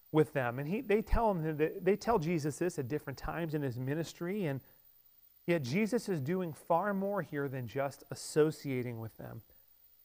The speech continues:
He's welcoming them. He's welcoming them. And as we've talked about in the past, in this culture, in this culture where Jesus lived, to welcome someone in for a meal,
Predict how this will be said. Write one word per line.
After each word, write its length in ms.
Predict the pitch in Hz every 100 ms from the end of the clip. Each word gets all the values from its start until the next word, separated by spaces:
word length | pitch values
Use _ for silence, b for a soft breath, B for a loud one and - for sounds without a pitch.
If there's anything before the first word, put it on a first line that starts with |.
| _ -
He's 220 | 196 147
welcoming 680 | 127 156 190 - 135 117 110
them. 80 | 110 - _ _ _ _ _ _ _ _ _ _ _ _ _ _ _
He's 140 | 180 143
welcoming 600 | 143 190 220 175 135 120
them. 200 | 113 113
And 80 | 147
as 160 | 165
we've 160 | 170 165
talked 340 | - 214 196
about 200 | 208 202
in 60 | 180
the 80 | 151
past, 440 | - 180 165 - b b b b _ -
in 440 | 202 220 214 190 -
this 480 | 135 180 214 - - -
culture, 540 | - - 160 - 135 123
in 360 | - 165 165
this 280 | 143 156 - - b b
culture 360 | - 175 170 156
where 140 | 143
Jesus 600 | 110 175 180 160 147 -
lived, 460 | 131 127 117 117 - _ _ _ _ _ _ _ _ _ _ _ _ _
to 100 | -
welcome 440 | 147 165 226 247 190
someone 420 | - 190 170 160
in 140 | 160
for 200 | 139 147
a 60 | 131
meal, 500 | 127 139 120 110